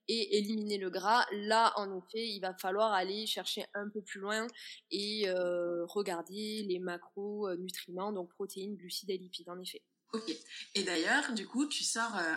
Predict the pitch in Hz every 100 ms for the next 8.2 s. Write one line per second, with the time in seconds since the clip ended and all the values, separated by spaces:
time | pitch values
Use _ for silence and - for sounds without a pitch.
0 | - 170 165 170 269 233 180 165 160 160
1 | 160 170 160 226 220 220 180 165 208 196
2 | 175 160 170 170 170 160 165 160 160 190
3 | - - - - - 160 156 160 196 -
4 | - - 180 165 190 - 165 156 151 147
5 | 151 156 175 175 - 165 214 208 190 214
6 | 262 302 247 254 - 269 254 247 240 254
7 | 262 233 240 226 214 190 190 190 185 165
8 | 156